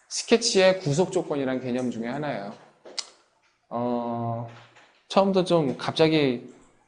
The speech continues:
여러분들한테 힘든 개념들이 막 나와서 좀 되게 죄송스러운데 스케치 구속 조건이라는 걸 좀 알아가셔야 될 좀 필요성이 있습니다. 캐드를 하시던 분들은 스케치 구속 조건 하면은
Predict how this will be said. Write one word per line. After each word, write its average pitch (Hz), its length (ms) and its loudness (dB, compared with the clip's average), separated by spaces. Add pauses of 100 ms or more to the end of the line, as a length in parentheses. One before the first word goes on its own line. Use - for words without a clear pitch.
(460)
여러분들한테 143 640 4
힘든 240 380 6
개념들이 143 420 2
막 135 260 0
나와서 139 320 4
좀 131 160 -4
되게 123 220 -2
죄송스러운데 127 1080 -2 (960)
스케치 247 380 2
구속 160 240 2
조건이라는 143 480 0
걸 123 80 0
좀 156 160 -2
알아가셔야 131 680 -2
될 113 320 -6
좀 110 260 -10
필요성이 180 420 -6
있습니다. 104 440 -12 (560)
캐드를 262 480 8
하시던 208 440 4
분들은 151 580 2 (400)
스케치 262 380 2
구속 185 260 4
조건 175 360 2
하면은 143 500 0